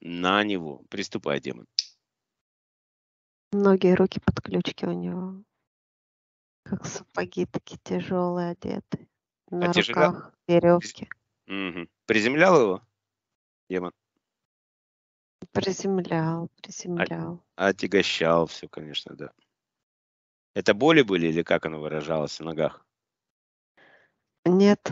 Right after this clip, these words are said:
Speaker 2: он больше заводил его. То есть, э, лярва на горле — это вот как раз какие-то разговоры, споры, доказательства
Speaker 1: Мгм.
Speaker 2: правоты.
Speaker 1: Отлично. Значит, они практически все вместе работали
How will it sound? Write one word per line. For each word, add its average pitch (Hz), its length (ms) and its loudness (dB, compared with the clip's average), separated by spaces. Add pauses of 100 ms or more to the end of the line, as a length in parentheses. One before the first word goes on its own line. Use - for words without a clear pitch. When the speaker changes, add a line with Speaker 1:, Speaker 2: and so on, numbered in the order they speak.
Speaker 2:
он 175 240 2
больше 180 400 2
заводил 175 640 4
его. 156 380 0 (200)
То - 140 -4
есть, - 340 -6
э, - 100 -8 (220)
лярва 175 640 2
на 160 180 0
горле — 170 600 4
это - 280 -4
вот 156 220 -6
как - 280 -8
раз 160 280 0
какие-то - 640 -2
разговоры, 151 760 0
споры, 156 760 -2 (840)
доказательства - 1160 -4 (120)
Speaker 1:
Мгм. 80 260 -8 (100)
Speaker 2:
правоты. 147 680 -4 (360)
Speaker 1:
Отлично. 98 720 2
Значит, 95 280 -4
они 98 300 0 (180)
практически - 540 -12
все 104 240 -4
вместе 95 440 -2
работали 82 680 -4